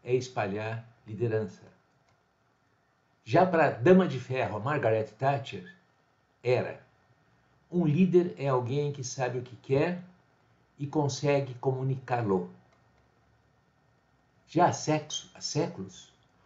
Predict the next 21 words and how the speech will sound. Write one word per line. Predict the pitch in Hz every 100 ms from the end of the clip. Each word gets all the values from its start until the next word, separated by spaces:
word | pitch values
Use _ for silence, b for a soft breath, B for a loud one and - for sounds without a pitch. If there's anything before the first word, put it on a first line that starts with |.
| _ -
o | 117
Lao | 135 156
Tse | - - 139 147
dizia: | - 117 92 113 95 90 - _ _ _ _ _ _ _ _ _
"Quando | - 143 127
um | 120
verdadeiro | 127 151 196 160 135 180 156
líder | 127 147 131 113
dá | 104 139
o | -
seu | - 143
trabalho | 127 117 120 117 113
por | 120
terminado, | 117 - 175 151 127 117 123 120 113 117 - _ _ -
as | 113
pessoas | - 123 - 143 120 104
dizem | 135 127 131 127
que | -
tudo | 117 123 127 117 117
aconteceu | 117 - 123 117 113 - 123 113 110
naturalmente." | 107 107 110 107 101 101 101 95 -